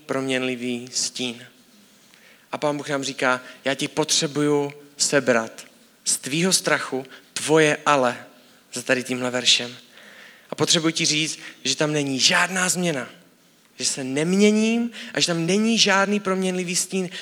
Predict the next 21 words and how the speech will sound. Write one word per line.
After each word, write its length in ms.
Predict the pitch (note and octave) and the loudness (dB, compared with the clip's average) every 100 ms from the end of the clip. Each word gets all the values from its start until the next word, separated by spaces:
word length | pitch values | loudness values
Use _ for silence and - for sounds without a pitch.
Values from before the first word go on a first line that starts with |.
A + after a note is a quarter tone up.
| - | -6
tam 160 | E3+ | -2
se 140 | E3+ F#3 | -2 0
nic 280 | G3 G3+ G3+ | 0 2 4
nehejbe. 480 | G3 G3+ D3+ C3 - - - - _ _ _ _ _ _ _ _ - | 4 4 4 0 -2 -20 -20 -20 _ _ _ _ _ _ _ _ -14
Tam 160 | D#3 D#3 | -8 0
to 80 | F3 | 2
je 80 | |
stálý 540 | D#3 - G3 F#3+ F#3+ D#3 | 2 2 2 4 2 -2
prostě. 480 | D3 C#3 - B2+ A#2 - _ - _ _ _ _ - | -4 -4 -4 -6 -10 -16 _ -20 _ _ _ _ -16
A 80 | B2 | -4
nemusíš 800 | D3 G#3+ A#3 - G#3+ G#3 - - - | 0 4 2 2 0 2 2 0 -8
mít 180 | E3 E3 | -4 -2
strach 380 | - - F3+ F3+ | -2 2 2 2
a 80 | D#3+ | -4
nedávej 480 | D3+ F3 F3+ E3 E3 | 0 2 4 4 2
si 280 | - E3 D3+ - - _ | 2 0 -4 -10 -20 _
ale 400 | - E3+ C3+ A#2+ - - _ _ - | 2 2 2 -4 -12 -20 _ _ -14
za 100 | C3+ | -6
tady 220 | C#3+ B2+ | -6 -4
tuhle 240 | C3 C3 | -6 -4
větu. 320 | B2 B2+ A#2 | -6 -8 -10